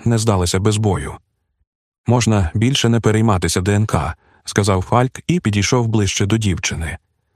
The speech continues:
Нахилився, мляво лизнув її щоку. Вейт радів з того, що Ніна непритомна. Він нахилився ближче, щоб роздивитися переплетені трикутники на опуклих фалькових м'язах.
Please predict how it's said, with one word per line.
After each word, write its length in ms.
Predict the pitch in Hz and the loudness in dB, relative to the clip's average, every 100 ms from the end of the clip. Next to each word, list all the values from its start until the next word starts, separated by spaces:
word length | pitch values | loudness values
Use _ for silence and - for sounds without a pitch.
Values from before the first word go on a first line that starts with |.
| _ | _
Нахилився, 680 | 110 92 123 113 131 135 127 - _ - | -2 0 0 0 2 2 0 -2 _ -2
мляво 540 | 104 101 120 120 113 - | 2 4 4 4 2 2
лизнув 500 | 107 90 98 117 110 | 0 2 2 2 2
її 280 | 104 98 92 | 0 0 -2
щоку. 540 | - 104 85 - 76 - _ _ _ _ - | 0 -2 -2 -8 -12 -16 _ _ _ _ -2
Вейт 440 | 98 107 123 - - | 2 2 2 -2 -4
радів 360 | 104 104 117 110 | 0 2 2 0
з 100 | - | 2
того, 320 | 120 120 110 | 2 4 2
що 240 | 101 - 98 | 0 0 2
Ніна 440 | 113 120 110 98 - | 2 4 2 2 0
непритомна. 800 | 113 117 117 120 85 73 - - _ _ - | 2 0 2 2 2 -2 -8 -12 _ _ -2
Він 220 | 110 101 | 0 2
нахилився 540 | 92 90 117 104 - 104 | 0 2 2 2 0 2
ближче, 500 | 117 92 - 90 85 _ _ - | 2 2 0 -2 -4 _ _ -4
щоб 240 | - 110 | 0 2
роздивитися 580 | 104 104 117 107 95 98 | 2 2 2 0 0 2
переплетені 560 | 101 95 110 104 98 | 2 2 2 2 2
трикутники 600 | 90 107 135 117 90 - 92 | 2 0 0 0 0 0 0
на 180 | 92 | 0
опуклих 580 | 90 90 113 - 101 - - | 0 0 0 0 -2 0 0
фалькових 440 | 98 87 98 98 | 2 2 0 0
м'язах. 600 | 110 104 80 76 82 - | 2 2 0 -4 -10 -14